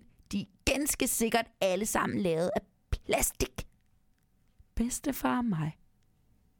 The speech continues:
vi lytter til den lille stemme. "Det var Nisse Pok,"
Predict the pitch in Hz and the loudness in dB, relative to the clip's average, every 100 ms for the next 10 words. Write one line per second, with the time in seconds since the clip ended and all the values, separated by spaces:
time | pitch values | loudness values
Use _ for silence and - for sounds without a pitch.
0 | _ _ _ _ _ - 208 208 165 156 | _ _ _ _ _ -4 -2 0 -2 -2
1 | 170 - _ _ - - 196 190 151 - | -6 -10 _ _ -6 -2 -2 -2 -4 -6
2 | 156 - 151 151 156 - _ _ _ _ | -6 -4 -4 -4 -8 -10 _ _ _ _
3 | _ _ _ _ _ _ _ _ _ _ | _ _ _ _ _ _ _ _ _ _
4 | _ - _ _ _ _ _ _ _ - | _ -20 _ _ _ _ _ _ _ -16
5 | - - - - - - - - - | -14 -14 -16 -12 -12 -6 -6 -6 -8